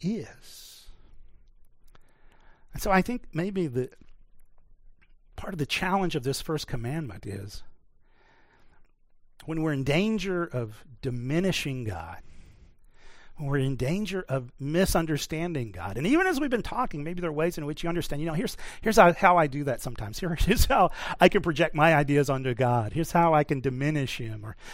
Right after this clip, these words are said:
or even here's how I can project my preferences onto God. When you understand those dangers, the invitation of this command is, therefore, in light of those dangers, you, you've got to look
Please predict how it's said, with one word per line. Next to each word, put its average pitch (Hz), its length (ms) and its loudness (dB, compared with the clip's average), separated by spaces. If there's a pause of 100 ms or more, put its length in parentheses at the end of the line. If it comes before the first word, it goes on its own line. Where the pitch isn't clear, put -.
(240)
or 131 80 -2
even 202 200 2
here's 190 240 6
how 165 180 10
I 160 80 8
can 151 140 -2
project 147 420 -2
my 131 160 4
preferences 190 840 2
onto 107 220 -10
God. - 220 -10
When 160 100 -4
you 196 140 -2
understand 196 720 2 (380)
those 180 380 10
dangers, 139 1080 2 (1500)
the 165 100 -4
invitation 196 720 2
of 127 100 -4
this 139 140 -4
command 151 520 2
is, 127 400 -6 (880)
therefore, 156 840 2 (380)
in 147 120 0
light 190 200 2
of 202 60 2
those 165 180 0
dangers, 143 420 -4
you, 135 140 -10
you've 127 200 -14
got 196 260 -4
to 160 120 -2
look 151 440 -6